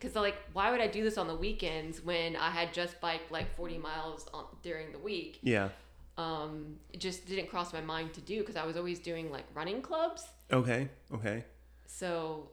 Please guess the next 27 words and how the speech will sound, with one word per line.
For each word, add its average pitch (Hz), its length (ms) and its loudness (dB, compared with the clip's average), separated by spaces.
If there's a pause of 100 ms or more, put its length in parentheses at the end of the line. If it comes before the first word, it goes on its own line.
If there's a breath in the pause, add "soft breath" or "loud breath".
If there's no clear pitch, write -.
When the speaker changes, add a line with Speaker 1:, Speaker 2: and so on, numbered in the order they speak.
(320)
Speaker 2:
Um, - 500 -4 (400)
so 127 140 0
yeah, 135 260 6
so - 160 6
that, 117 220 4
that 110 100 6
gets 107 180 2
question 98 320 4
of 95 280 4
it, 95 320 4
and 95 180 0
you've 95 140 -2 (220)
gone 95 200 -2
into 95 240 -2
it, 95 60 0
it's 90 100 -8
like, 92 240 -4 (540 soft breath)
so - 160 -2
how 92 200 -2
did 101 140 0
the 117 80 2
pandemic 123 600 4
affect 90 540 -4
the 95 300 0
commuting 92 480 -2
and 92 120 -4
cycling? 87 500 -2